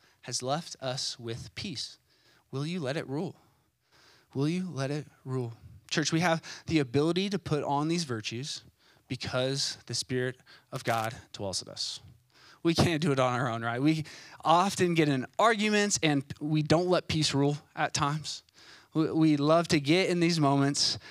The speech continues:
where we have to win. That's part of my personality, which is so difficult. And I have to be so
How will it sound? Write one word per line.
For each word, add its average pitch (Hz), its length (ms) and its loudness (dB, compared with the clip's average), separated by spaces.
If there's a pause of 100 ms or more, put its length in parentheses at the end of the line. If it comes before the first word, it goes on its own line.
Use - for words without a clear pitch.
(140)
where 139 400 4
we 143 300 4
have 165 320 0
to 147 120 2
win. 123 400 0
That's 139 280 0
part 160 320 4
of 151 180 2
my 147 420 2
personality, 123 720 -2 (380)
which 156 140 -2
is 135 100 2
so 165 320 4
difficult. 131 420 2
And 131 80 0
I 143 80 4
have 160 240 2
to 147 80 2
be 135 120 2
so 190 600 4